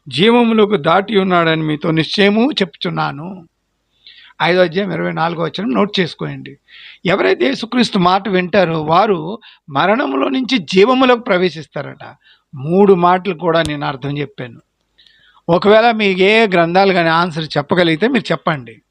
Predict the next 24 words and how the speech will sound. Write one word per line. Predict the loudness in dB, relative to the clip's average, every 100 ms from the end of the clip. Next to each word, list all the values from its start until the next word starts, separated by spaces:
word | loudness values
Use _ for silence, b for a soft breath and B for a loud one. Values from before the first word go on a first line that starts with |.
| _ _ _ _ _ _
కేవలం | 0 2 2 2
యేసుక్రీస్తే | 0 0 -2 0 0 2 2
ఆ | 2 0
శ్లోకానికి | -2 -2 0 0 -2 0
ఆన్సర్ | 0 -2 -4 -6
చెప్పాడు, | -6 -4 -2 -4 B B B
ఆయనే | 0 0 0 0 -2
నిజమైన | -4 -4 -4 -4
దేవుడు | -4 -4 -4 -4
అని | -4
కిరణ్ | -2 0 0 0
పాల్ | -2 -4
చెప్పాడు, | -10 -10 -10 -10 B B B
నేను | -2 0 2
కూడా | 2
చెప్తున్నాను. | 2 0 -4 -10 -10 -14 _ b b b b -2
యావత్తు | 0 0 -2 -8
సృష్టికి | -6 -6 -8 -8
ఒక్కడే | 0 0 2 0
దేవుడు, | 2 0 0 -2
మానవ | 0 0 2 2
జాతికి | 2 0 -2
ఒక్కడే | -4 0 0
దేవుడు, | 0 0 0